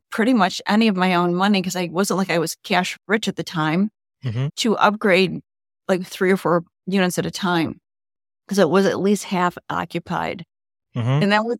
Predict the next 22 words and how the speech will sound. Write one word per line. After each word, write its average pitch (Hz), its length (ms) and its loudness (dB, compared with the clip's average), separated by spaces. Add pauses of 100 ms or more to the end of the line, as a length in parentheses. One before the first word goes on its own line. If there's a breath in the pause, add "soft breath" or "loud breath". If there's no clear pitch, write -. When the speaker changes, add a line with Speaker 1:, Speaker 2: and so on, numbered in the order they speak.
Speaker 1:
in 208 120 -8
eighteen 220 360 4
months, 208 260 4
I 190 80 2
had 180 200 2
the 185 100 -4
whole 190 200 -2
property 185 400 -2
turned 190 320 -2
around. 185 800 0
I 180 140 0
changed 190 440 0
it 185 120 -2
to 190 100 -4
a 175 80 -2
Section - 500 -4
eight 175 160 0
tenant 180 380 -2
base. 185 500 -6 (460)
Speaker 2:
Mm-hmm. 127 160 -2 (240)
Speaker 1:
And 185 180 4
then 185 480 0